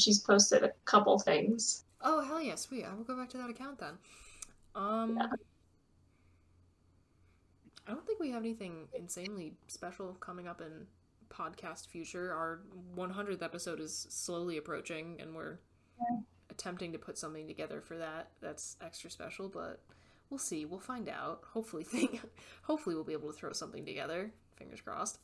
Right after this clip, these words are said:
Speaker 2: Um, but in the immediate future,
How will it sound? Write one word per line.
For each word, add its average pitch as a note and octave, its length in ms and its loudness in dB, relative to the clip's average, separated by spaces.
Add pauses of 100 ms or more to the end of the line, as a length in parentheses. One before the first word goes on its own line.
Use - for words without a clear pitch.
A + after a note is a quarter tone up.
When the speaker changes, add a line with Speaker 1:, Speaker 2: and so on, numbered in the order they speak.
(800)
Speaker 2:
Um, F#3 640 -2
but G#3+ 100 -4
in C#4+ 80 -2
the F4+ 120 0
immediate B3+ 420 0
future, G3+ 500 -4